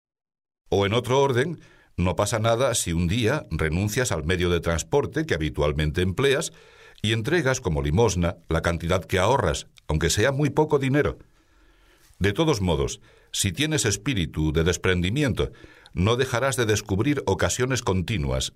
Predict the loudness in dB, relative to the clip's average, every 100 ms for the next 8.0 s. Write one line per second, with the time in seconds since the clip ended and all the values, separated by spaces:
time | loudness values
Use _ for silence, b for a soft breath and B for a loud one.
0 | _ -2 -2 0 0 0 0 -2 -2 -2
1 | -2 -2 -2 -2 0 -4 -4 -2 0 2
2 | 0 -2 -2 0 -2 -6 -14 _ _ _
3 | _ _ _ _ _ _ _ _ _ _
4 | _ _ _ _ _ _ 0 0 2 0
5 | 0 -2 0 0 0 0 2 0 -2 -6
6 | B B B B -2 0 0 -2 -2 0
7 | 0 0 0 0 0 0 0 -2 -2 B